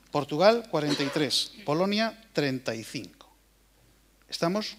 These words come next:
por debajo de la media en la inversión en justicia. Eso por no decir que además luego lo que se invierte en justicia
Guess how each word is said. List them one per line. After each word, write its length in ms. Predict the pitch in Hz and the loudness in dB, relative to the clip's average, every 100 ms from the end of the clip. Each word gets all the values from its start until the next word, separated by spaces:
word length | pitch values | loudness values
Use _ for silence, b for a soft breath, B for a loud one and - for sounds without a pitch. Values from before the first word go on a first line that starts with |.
| - | -12
por 120 | 123 | -10
debajo 440 | 104 160 - 214 214 | -2 -2 -2 -10 -10
de 100 | 120 | -10
la 100 | 104 | -4
media 380 | 131 175 202 226 - - _ _ _ - | -2 -2 -4 -10 -12 -20 _ _ _ -8
en 220 | 151 190 | -4 -2
la 80 | 139 | -4
inversión 440 | 113 107 - 147 131 | -6 -6 -4 -2 -4
en 60 | |
justicia. 500 | - 107 - - - - _ _ _ - B B B B B B B | -8 -10 -10 -12 -18 -20 _ _ _ -20 B B B B B B B
Eso 260 | 180 175 214 | 0 2 2
por 120 | 151 | 0
no 120 | 135 | 0
decir 300 | 135 139 185 | -2 0 -2
que 100 | 165 | 0
además 340 | 123 139 151 - | 2 2 0 0
luego 360 | 143 147 127 - | 2 2 0 -4
lo 180 | 113 107 | -6 -4
que 100 | - | -2
se 100 | 107 | -2
invierte 300 | 117 135 147 | 0 0 0
en 60 | |
justicia 600 | 139 160 208 - 180 208 | -4 -4 -4 0 0 0